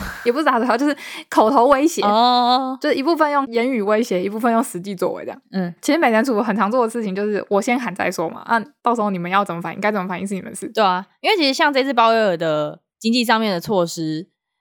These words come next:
Speaker 2: 连巴菲特都觉得蛮赞赏的。他在股东大会上面有说，嗯。
Speaker 1: 呃，其实通胀数据也要看两个东西，一个叫做C P I，这是核心物价指数，
Speaker 2: 嗯。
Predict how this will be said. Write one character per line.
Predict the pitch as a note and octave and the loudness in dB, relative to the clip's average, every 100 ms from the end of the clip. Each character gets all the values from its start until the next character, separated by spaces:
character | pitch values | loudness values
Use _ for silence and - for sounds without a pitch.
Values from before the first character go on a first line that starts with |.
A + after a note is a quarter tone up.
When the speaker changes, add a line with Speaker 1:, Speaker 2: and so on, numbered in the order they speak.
| _ _ | _ _
Speaker 2:
连 | F3+ G3+ | -2 2
巴 | G#3 | 2
菲 | G#3+ G#3 | 2 2
特 | A3 F#3+ | 2 2
都 | F#3 | 0
觉 | E3 | -2
得 | D3 | -4
蛮 | C#3+ | -6
赞 | C#3+ D3+ | -6 -6
赏 | D3 - - | -8 -14 -16
的。 | - _ _ _ _ _ _ _ - | -20 _ _ _ _ _ _ _ -2
他 | |
在 | G#3+ | -2
股 | G3 E3 | 0 -2
东 | E3+ | -2
大 | F#3 F3 | 0 2
会 | F3 | 0
上 | F3 | -2
面 | E3 | -4
有 | D3 | -6
说， | - - G#2+ F#2+ - _ | -10 -14 -16 -20 -20 _
嗯。 | C#3+ C3+ _ | -20 -20 _
Speaker 1:
呃， | - A#3 | 0 0
其 | - E4 | 0 0
实 | D#4 | 2
通 | D4 | 2
胀 | D4+ | 2
数 | D4+ C#4 | 0 0
据 | C#4+ | 2
也 | |
要 | G#3 G3 | 2 0
看 | B3+ | -2
两 | G#3+ E3+ | -2 -4
个 | D#3+ | -8
东 | E3+ | -8
西， | F#3 | -4
一 | F3 | -2
个 | G#3+ | 0
叫 | G#3 | 0
做 | G#3 F#3+ F3+ - - | 0 2 0 -4 -10
C | - F#3+ | -8 -4
P | F#3 | -2
I， | E3 D3 G3+ | -2 -2 -4
这 | G#3+ | -2
是 | G#3 | -2
核 | G3+ | -2
心 | F3 F#3+ | -4 -4
物 | |
价 | F3+ E3+ | -2 -4
指 | - | -6
数， | - F3 | -8 -8
Speaker 2:
嗯。 | E3 | -8